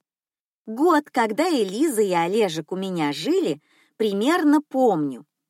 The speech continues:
Это случилось еще до рождения Степы. Изабелла Константиновна вытащила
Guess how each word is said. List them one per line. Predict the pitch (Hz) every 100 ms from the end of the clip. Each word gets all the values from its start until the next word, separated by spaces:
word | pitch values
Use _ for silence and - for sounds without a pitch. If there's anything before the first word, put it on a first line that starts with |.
| _ _
Это | 349 403 277
случилось | 190 180 - 359 349 294 -
еще | 208 - 208
до | 180 160 330 381
рождения | 214 170 151 170 262 311 285 277
Степы. | - - 208 175 147 - 135 143 _ _ _ _ _ -
Изабелла | 170 175 156 143 139
Константиновна | - 147 - 139 139 247 320 302 254 208
вытащила | 131 190 240 - - 233 214